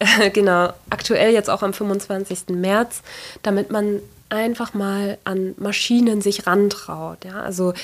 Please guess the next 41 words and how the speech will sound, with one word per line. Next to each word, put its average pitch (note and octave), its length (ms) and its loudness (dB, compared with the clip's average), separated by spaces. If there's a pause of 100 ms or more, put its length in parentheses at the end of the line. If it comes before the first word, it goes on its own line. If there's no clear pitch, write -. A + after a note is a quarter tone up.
(120)
ich - 80 -14
kenne A3 180 2
das G3+ 160 2
auch - 120 0
selber G#3+ 360 4
aus G3 100 -4
meiner B3 260 2
Vergangenheit G#3 640 -4
oder F#3 160 -4
von G3+ 180 -2
Freunden, G3+ 380 0
Bekannten, G3 640 -4 (360)
Bekanntinnen, G3+ 680 0 (420)
<laughs> - 440 -14
dass, F#3+ 380 -2
ähm, F3 440 -6 (160)
viele A#3+ 220 0
Frauen G3+ 300 0
sich G3 120 -6
nicht G#3 160 -6
so G3+ 60 -8
rantrauen, F3 880 -2
einen - 280 -8
Akkuschrauber, F#3 680 -6
eine F#3+ 120 -4
Stichsäge F#3+ 720 -2
zu - 140 -12
benutzen F3 680 -8
oder F3+ 120 -8
eine G3+ 180 -6
Handkreissäge. F3+ 880 -2 (340)
Sind C4 220 4
natürlich G#3 500 2
auch F#3 100 2
Maschinen G#3+ 680 2
und F#3+ 180 -4
man F3 140 -2
kann F3+ 200 0
sich F3+ 140 -8
verletzen, F#3+ 440 -4
natürlich. F3+ 580 -4